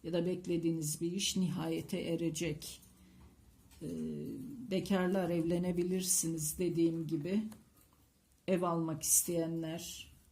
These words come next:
yatırım yapmak isteyenler, iş kurmak isteyenler, niyetinizde mutlaka tamamlanma var ve güçleniyorsunuz. Ee, ve, e, burada değneklerin dokuz, e, onlusunda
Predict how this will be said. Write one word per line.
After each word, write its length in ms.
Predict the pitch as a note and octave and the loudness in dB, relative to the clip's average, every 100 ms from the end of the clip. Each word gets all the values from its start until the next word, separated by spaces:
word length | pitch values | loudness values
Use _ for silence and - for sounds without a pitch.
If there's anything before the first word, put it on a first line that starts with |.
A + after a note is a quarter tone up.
| _ - | _ -4
yatırım 460 | F3 D#3 G3 F3 E3+ | -4 -2 -2 -2 -2
yapmak 440 | E3 D3+ E3 D3 | -4 -4 -6 -4
isteyenler, 1000 | - - D#3+ D#3 D#3 D3+ D3+ D#3 - - - | -2 -2 -2 -2 -2 -2 -2 -4 -8 -18 -10
iş 280 | F#3 F#3+ - | -6 -6 -6
kurmak 380 | F3 D#3+ D#3 D3+ | -6 -4 -4 2
isteyenler, 760 | - - E3 E3 D#3+ D#3+ D#3+ | 4 4 2 0 -2 -2 -4
niyetinizde 720 | E3+ F3 F#3 F#3 F3+ E3+ F3 | -2 0 -2 0 -2 -2 0
mutlaka 600 | F#3 G3+ - D#3+ E3 F3+ | 0 0 -2 -4 -4 -6
tamamlanma 760 | F3+ E3 E3+ D#3+ D#3+ D#3+ E3 D#3+ | -4 -4 -2 -2 -2 -2 -2 -4
var 280 | D#3+ G3 - - - - - - | -4 -6 -8 -20 -20 -20 -12 -2
ve 120 | F#3 | 0
güçleniyorsunuz. 1700 | F3 F3+ - - F3+ F3+ G3+ F#3+ E3+ - D#3 D#3 D3+ - - - - - - - - - - - - - - - _ | 0 -2 -2 -2 0 4 4 4 2 0 0 -2 -2 -2 -2 -4 -10 -20 -20 -20 -20 -20 -20 -20 -20 -20 -20 -20 _
Ee, 40 | D#3 D#3 D3+ D3 D3+ | -2 0 2 0 2
ve, 380 | F#3+ G3+ G3+ - | 4 4 4 2
e, 100 | E3 F3 E3 D#3+ - - - - - - | 2 4 4 2 0 -4 -8 -16 -20 -10
burada 580 | E3+ F3 F3 G3 A3+ G3 | -2 -2 2 4 4 4
değneklerin 880 | F#3+ F#3+ G3 G3 F#3+ F#3+ G3 G3 F#3 | 4 6 4 2 2 4 6 6 4
dokuz, 420 | E3+ F3 F#3 F#3+ | 0 0 -4 -2
e, 40 | F#3 | 0
onlusunda 1160 | F3 G3+ G3 G3 F#3 - F#3 F3 E3 E3+ G3 | 4 8 8 8 6 4 4 2 2 2 -2